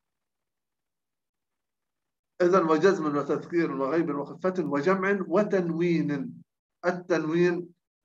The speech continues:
يعني هنا عكس عدم التنوين، وعدم التنوين عكس التنوين، إذن ضد مضطرد منعكس،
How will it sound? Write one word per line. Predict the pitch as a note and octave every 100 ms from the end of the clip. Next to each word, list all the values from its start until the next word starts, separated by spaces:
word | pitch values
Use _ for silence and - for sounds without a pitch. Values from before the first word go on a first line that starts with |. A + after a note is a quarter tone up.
| -
يعني | C3+ C3 C3 C3+
هنا | E3 E3
عكس | D3+ C3+ - -
عدم | C#3+ D3+ D3+ D#3 D3+ -
التنوين، | E3 E3 C#3 A#2+ A#2 G#2 - _ _ -
وعدم | D3 G3 G3+
التنوين | E3+ E3+ D#3+ F3
عكس | E3+ E3+ D#3
التنوين، | C#3+ F#3+ D#3 G3 A#3 - -
إذن | E3+ E3
ضد | D3+ F3+ D#3+
مضطرد | E3 D#3+ D3 C#3+ B2
منعكس، | C3+ D3+ E3+ A3+ A#3